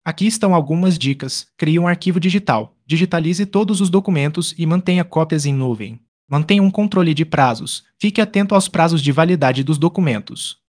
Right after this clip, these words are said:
Considere um profissional. Um advogado especializado pode ajudar a garantir que tudo esteja em ordem. Direitos do comprador em imóveis inacabados. Quais são os direitos garantidos por lei?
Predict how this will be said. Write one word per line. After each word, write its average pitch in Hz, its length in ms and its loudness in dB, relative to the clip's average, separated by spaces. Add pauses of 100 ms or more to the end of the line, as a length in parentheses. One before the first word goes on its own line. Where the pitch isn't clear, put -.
(120)
Considere 175 480 0
um 170 60 0
profissional. 185 840 -2
Um 175 100 0
advogado 165 400 2
especializado 160 720 0
pode 196 360 2
ajudar 160 280 0
a 160 40 0
garantir 185 440 2
que 208 120 -2
tudo 185 200 -4
esteja 185 380 2
em 170 100 2
ordem. 110 420 -4 (300)
Direitos 175 460 2
do 165 100 0
comprador 180 480 0
em 180 120 2
imóveis 165 420 2
inacabados. 170 680 0
Quais 196 280 2
são 220 160 0
os 202 100 2
direitos 180 500 0
garantidos 196 600 0
por 123 160 -6
lei? 143 320 -4